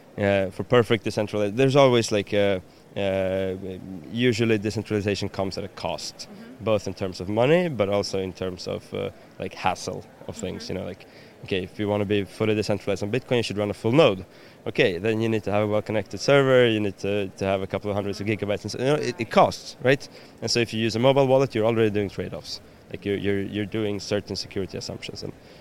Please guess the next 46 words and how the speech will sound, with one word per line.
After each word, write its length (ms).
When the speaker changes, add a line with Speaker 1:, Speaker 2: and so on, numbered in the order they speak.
Speaker 1:
and, 200
and, 280
and 340
most 260
people 220
are 40
fine 260
with 100
that, 340
right? 220
You, 320
you 140
depend, 420
depending 400
on 60
the 80
use 180
case, 260
the, 100
the 80
beauty 300
of, 140
of 120
this 180
thing 200
is 120
that 120
Speaker 2:
Mm-hmm. 240
Speaker 1:
everybody 340
can 160
decide 320
for 120
themselves 500
which, 300
uh, 140
which 240
trade-offs, 480
uh, 380
you 140
wanna 260
have, 200
Speaker 2:
Yeah. 80
Speaker 1:
sort 200
of. 180
And, 200
uh, 260